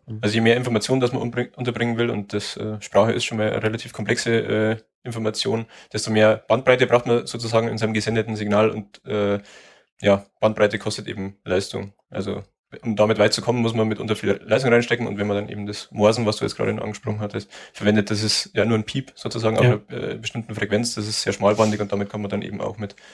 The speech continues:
Speaker 3: relativ wenig Leistung sehr, sehr weit.
Speaker 1: Als Beispiel jetzt eben, äh, zum Beispiel das Amateurfunkfernsehen hat eine Bandbreite von acht Megahertz, nur ein Kanal, also mit f-, zum einmal senden acht Megahertz. Und es wird ja schon allein in der Kurzwelle, ist, Kurzwelle geht ja nur von ein bis dreißig Megahertz,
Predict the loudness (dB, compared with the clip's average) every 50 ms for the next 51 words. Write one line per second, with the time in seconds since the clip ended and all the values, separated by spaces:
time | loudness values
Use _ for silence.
0 | -20 -20 -20 _ _ _ _ 2 2 4 4 2 0 -2 0 2 2 4 4 4
1 | 2 2 0 -4 -6 -6 -6 -8 -8 -8 -8 -10 -10 -14 _ _ _ _ _ -18
2 | -4 0 0 2 2 4 2 4 4 4 2 2 2 0 -2 0 0 0 0 0
3 | -2 -4 -6 -6 -4 -2 0 0 0 2 2 2 2 2 2 2 2 2 2 2
4 | 0 0 -2 -2 -2 -4 -6 -6 -6 _ -4 -4 -2 0 2 2 2 2 0 -4
5 | -4 -4 -6 -6 -4 -6 -6 -4 0 2 4 4 4 4 2 0 -6 -12 -14 _
6 | _ _ _ _ _ _ 0 2 2 2 2 0 0 0 0 2 4 4 4 2
7 | 0 -4 -6 -10 -10 -12 -14 -20 -16 -14 -12 -8 -6 -4 -4 -2 -2 -2 -4 -2
8 | -4 -4 -4 -2 0 2 4 4 4 2 0 -4 -12 -14 -20 -20 -20 -20 -20 -18
9 | -10 -4 -2 0 2 2 2 2 2 2 2 4 4 4 4 4 2 0 0 -2
10 | 0 0 0 0 0 2 4 4 4 4 2 0 _ _ _ -20 -20 -10 -6 -4
11 | -2 0 2 2 2 2 0 0 2 2 2 2 0 0 -2 -2 -2 0 0 0
12 | -2 -2 -2 2 2 2 2 2 0 0 2 2 4 4 4 2 0 -4